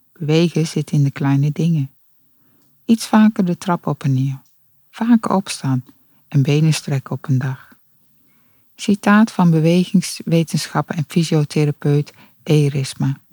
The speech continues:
"Bewegen is belangrijk. We horen het zo vaak dat het bijna cliché wordt. Met als gevaar dat we denken, 'Ja, ja, dat weten we nou wel.' Maar zoals het met veel clichés is, is het wel waar. Bewegen moet,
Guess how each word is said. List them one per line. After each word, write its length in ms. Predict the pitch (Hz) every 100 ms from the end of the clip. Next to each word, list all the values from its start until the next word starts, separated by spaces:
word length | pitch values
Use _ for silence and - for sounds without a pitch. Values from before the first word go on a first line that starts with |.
| _ _ _ _ _
"Bewegen 500 | 185 180 214 214 -
is 140 | 147 143
belangrijk. 640 | 156 165 165 135 135 - _ _ _
We 140 | - 147
horen 280 | 147 151 147
het 140 | 143
zo 160 | - 147
vaak 480 | - 175 151 - - _ _
dat 180 | 147
het 120 | 143 123
bijna 320 | 139 147 156
cliché 480 | - 175 - 143 139
wordt. 280 | 143 143 - _ _ _ _ _ _ _
Met 260 | - 220 220
als 160 | 156 -
gevaar 520 | 156 - 143 180 240
dat 220 | - 180 -
we 100 | 156
denken, 440 | 175 196 208 202
'Ja, 280 | - 139 139 -
ja, 380 | - 135 151 156
dat 120 | 147
weten 280 | 135 143 -
we 80 | 156
nou 200 | 147 135
wel.' 220 | 143 135 _ _ _ _ _ _ _
Maar 260 | 175 190
zoals 280 | 208 190 185
het 100 | -
met 160 | 160 -
veel 240 | - 196
clichés 640 | - 160 139 - 135 131 151
is, 240 | 175 - _ _ _ -
is 140 | 190
het 160 | 170 -
wel 200 | 185 180
waar. 340 | 180 165 131 _ _ _ _ -
Bewegen 440 | 175 196 196 170
moet, 320 | 165 165 -